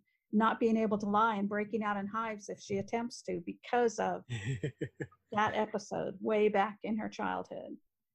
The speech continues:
Speaker 2: Oh, so true. And I know they were based on books. I never read 'em, but I know the author was heavily involved. I know Janet Tamaro was, like, one of the main showrunners and, um,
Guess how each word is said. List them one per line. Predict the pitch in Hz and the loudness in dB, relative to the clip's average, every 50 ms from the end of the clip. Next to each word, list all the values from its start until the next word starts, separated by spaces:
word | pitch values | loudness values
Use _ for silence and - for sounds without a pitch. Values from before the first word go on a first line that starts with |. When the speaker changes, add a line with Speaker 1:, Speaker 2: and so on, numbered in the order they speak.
| _ - 123 | _ -4 -4
Speaker 2:
Oh, | 110 | -4
so | - - - 123 123 | -2 -2 -2 -2 -2
true. | - - 113 107 107 113 - - - - _ - - - _ _ _ _ - | -2 0 0 0 0 0 -4 -10 -16 -18 _ -14 -14 -14 _ _ _ _ -2
And | 123 110 110 107 107 104 104 104 _ _ _ - - _ _ _ _ _ _ _ _ - _ _ - - - - - _ - _ _ - | 0 0 0 0 -2 -2 -4 -6 _ _ _ -20 -20 _ _ _ _ _ _ _ _ -20 _ _ -20 -16 -16 -16 -18 _ -20 _ _ 0
I | 143 | 2
know | 131 135 131 120 | 4 4 4 4
they | 113 110 | 4 2
were | 107 104 | 2 0
based | 104 113 107 101 - - | -2 -2 -2 -2 -2 -2
on | 101 98 98 95 | -4 -4 -4 -2
books. | - 117 110 110 110 - - - - | 2 4 4 4 2 0 -6 -10 -10
I | - - 101 | -12 -10 -8
never | 98 98 95 | -6 -6 -6
read | 92 101 104 104 107 | -4 -4 -2 -2 -2
'em, | 104 104 104 101 98 | -2 -4 -4 -6 -4
but | 107 101 90 | -4 -4 -4
I | 95 | -6
know | 98 98 92 | -6 -6 -8
the | 90 92 | -6 -4
author | - 110 104 - 113 104 | -4 -4 -4 -4 -6 -6
was | 98 98 95 - | -6 -6 -6 -4
heavily | - 113 95 104 101 101 | -4 -4 -4 -4 -6 -6
involved. | 101 98 101 101 101 101 101 101 98 95 | -8 -6 -4 -4 -4 -4 -4 -6 -6 -6
I | |
know | 95 95 92 | -8 -8 -8
Janet | 92 107 113 104 101 95 - - | -6 -6 -6 -6 -6 -8 -10 -8
Tamaro | 104 101 101 101 101 98 98 | -6 -6 -4 -4 -4 -6 -8
was, | 101 107 113 | -8 -6 -6
like, | 101 95 - - | -6 -6 -6 -8
one | 98 | -12
of | 95 95 | -10 -10
the | 95 | -10
main | 98 98 98 95 95 95 95 95 92 95 - | -8 -8 -6 -6 -6 -8 -8 -12 -14 -16 -12
showrunners | - - - 120 107 104 101 104 104 107 104 101 101 107 107 107 | -8 -4 -2 0 0 0 -2 -4 -4 -4 -4 -4 -6 -6 -8 -8
and, | 101 90 87 90 - _ _ _ _ _ _ _ _ _ _ _ _ _ _ _ _ _ _ _ _ _ _ - 135 123 | -8 -10 -12 -14 -20 _ _ _ _ _ _ _ _ _ _ _ _ _ _ _ _ _ _ _ _ _ _ -4 -2 0
um, | 107 98 92 90 87 87 82 | 0 0 -2 -4 -6 -8 -12